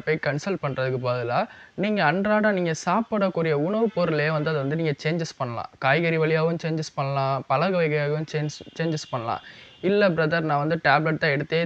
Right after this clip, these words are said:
தீரணும், எனக்கு வலி வந்து உடனே விடணும்" அப்படின்னு நினைச்சீங்கன்னா, நீங்க வந்து அலோபதி போய் பாருங்க, ஒண்ணும் தப்பில்ல. ஆனா எனக்கு இது வந்து கம்ப்ளீட்டா குணமாகணும், எனக்கு மருந்து மாத்திரை வசதியெல்லாம் எனக்கு கிடையாது, அந்த அளவுக்கு நான் டாக்டர்கிட்ட போயெல்லாம் பார்க்கலாம் முடியாது, எனக்கு வந்து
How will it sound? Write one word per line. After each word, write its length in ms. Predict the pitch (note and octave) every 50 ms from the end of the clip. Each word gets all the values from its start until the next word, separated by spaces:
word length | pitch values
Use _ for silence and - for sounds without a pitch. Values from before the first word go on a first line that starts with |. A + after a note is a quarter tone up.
| E3 -
தீரணும், 320 | D#3 D#3 C#3+ C#3 D3 D3
எனக்கு 280 | C#3 C3 C3+ C3 - C3
வலி 220 | B2 C#3+ F3 F#3
வந்து 260 | E3 D#3+ E3+ F3 D#3
உடனே 340 | C#3+ C#3+ D#3+ D#3+ F3+ F#3 F#3
விடணும்" 440 | F3+ D#3+ D3 C#3+ C#3+ C#3+ C#3+ C#3 B2+ F2 A2+
அப்படின்னு 340 | A#2+ - E3+ E3 E3 D#3 C3+
நினைச்சீங்கன்னா, 360 | B2+ - - E3 E3 F3+ G3
நீங்க 200 | G3 F3 D#3 D3
வந்து 180 | C#3 D3+ E3
அலோபதி 460 | D3 C3 C#3 D#3+ E3 D3 D3 C#3 D#3 D#3+
போய் 280 | D#3 - C3 C3+ C#3+ C3+ -
பாருங்க, 340 | C3 A#2+ A2+ G#2 G#2+ F2 F#2+
ஒண்ணும் 260 | A#2 C3+ D3+ D3+ -
தப்பில்ல. 360 | A2 - - A#2 G#2+ G2+ A2+ F3+ A#3 - - - - - -
ஆனா 260 | - C3+ D#3 F3 G3 A3
எனக்கு 400 | F#3+ E3+ E3+ E3+ F3 E3+ - E3
இது 100 | D#3+ -
வந்து 200 | D3 E3 F#3+ - - F3+
கம்ப்ளீட்டா 440 | D3 E3 F3 - F#3+ F#3+ F3+ G3 F3+ E3
குணமாகணும், 720 | D3 C#3 D3 D3+ E3+ D#3 C#3 B2+ B2+ B2+ C3 C3 C3 G2 - - - - - - - -
எனக்கு 520 | C#3+ C#3 C3+ C3+ C#3 C#3 C3+ C3+ C3+ C3+
மருந்து 440 | C3+ C3+ C3+ C#3+ E3+ F#3 F#3 F3 E3
மாத்திரை 380 | D#3+ D#3 D3+ D3+ - D3+ D3+
வசதியெல்லாம் 460 | C#3 C3+ - D3+ D3 D3 C#3+ D3 C#3+ C#3
எனக்கு 180 | C3+ B2+ C#3 C3+
கிடையாது, 280 | C#3 C3+ C3+ B2+ C3
அந்த 200 | B2+ C3 C#3 D3
அளவுக்கு 240 | D3+ D3+ D#3+ E3 E3+
நான் 160 | D#3+ C#3+ C#3
டாக்டர்கிட்ட 440 | B2+ B2 B2+ C#3 - E3 D3+ - C#3+ C#3 -
போயெல்லாம் 300 | C#3 C#3 C#3+ C#3+ C3+ - C3
பார்க்கலாம் 320 | C3+ - C#3+ C#3+ C3+ C3
முடியாது, 540 | B2+ B2+ C3+ C3+ C#3 B2+ A#2+ A#2 B2 A#2 G#2 - - - - - - - -
எனக்கு 300 | - C#3+ D3+ D#3 C3+ D3+
வந்து 420 | C#3+ C#3+ D#3 G3 G3+ F#3+ D#3+ D3